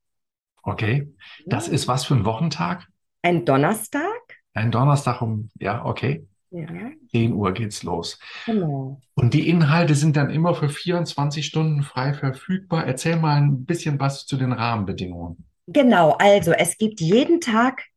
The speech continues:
Speaker 2: drei Interviews mit Referenten, die also von ihrem Gebiet etwas erzählen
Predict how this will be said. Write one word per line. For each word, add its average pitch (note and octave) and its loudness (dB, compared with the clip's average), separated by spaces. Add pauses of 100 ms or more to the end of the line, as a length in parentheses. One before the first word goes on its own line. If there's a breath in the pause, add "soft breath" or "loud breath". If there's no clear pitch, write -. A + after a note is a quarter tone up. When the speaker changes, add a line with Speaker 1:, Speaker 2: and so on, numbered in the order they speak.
Speaker 2:
drei E3+ 2
Interviews C#4 2 (280)
mit G3 -2 (220)
Referenten, A3 0
die G#3+ 2
also D3+ 0 (320)
von E3 -2
ihrem D4+ 2
Gebiet A3+ 0
etwas - -6
erzählen G#3+ 0